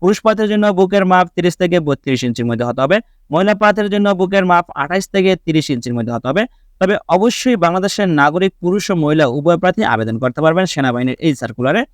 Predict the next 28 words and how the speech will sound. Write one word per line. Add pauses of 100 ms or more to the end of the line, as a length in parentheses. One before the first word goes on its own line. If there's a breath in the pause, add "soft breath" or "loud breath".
(440)
So,
বৈবাহিক
অবস্থা
অবশ্যই
অবিবাহিত
হতে
হবে,
তবে, (340)
এ,
ছেলে
মেয়ে
উভয়
প্রার্থী
অবিবাহিত
হলে (120)
আবেদন
করতে
পারবেন। (300)
তবে
এখানে
আপনার
অনলাইনে (160)
আবেদন
করতে
হবে।
অনলাইনে
আবেদনের
শেষ